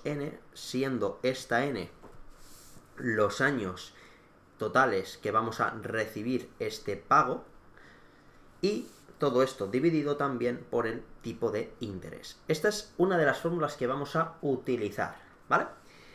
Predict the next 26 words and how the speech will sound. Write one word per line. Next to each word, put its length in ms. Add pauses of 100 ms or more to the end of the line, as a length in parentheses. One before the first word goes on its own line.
(680)
Luego, 580
eh, 680
vamos 220
a 60
utilizar 340
el 160
valor 340
final, 640
que 100
el 100
valor 260
final 280
es 120
básicamente, 880
es 120
un, 300
realmente 460
es 200
bastante 600
una 180
fórmula 440 (100)
un 160
poco 240
estúpida, 520
pero 220
es 340